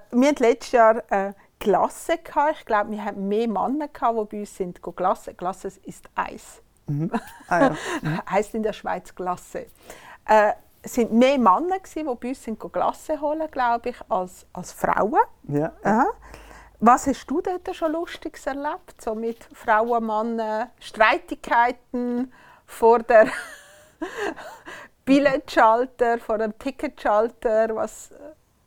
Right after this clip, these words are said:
Speaker 2: Ah, da, äh, was, wie?
Speaker 1: <laughs> Und
Speaker 2: Also,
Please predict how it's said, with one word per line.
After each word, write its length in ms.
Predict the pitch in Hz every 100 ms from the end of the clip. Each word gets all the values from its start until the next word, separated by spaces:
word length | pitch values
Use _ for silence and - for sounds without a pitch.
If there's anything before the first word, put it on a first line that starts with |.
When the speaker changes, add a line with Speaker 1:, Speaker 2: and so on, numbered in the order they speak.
| -
Speaker 2:
Ah, 160 | 139 131
da, 80 | 131
äh, 400 | - - 160 135
was, 280 | 135 - - 143
wie? 320 | 147 151 147 _ _ 807 - - 855 - _ _ _ _ _ _ - - - - - - -
Speaker 1:
<laughs> 300 | - 254 233
Und 100 | 262
Speaker 2:
Also, 260 | 147 147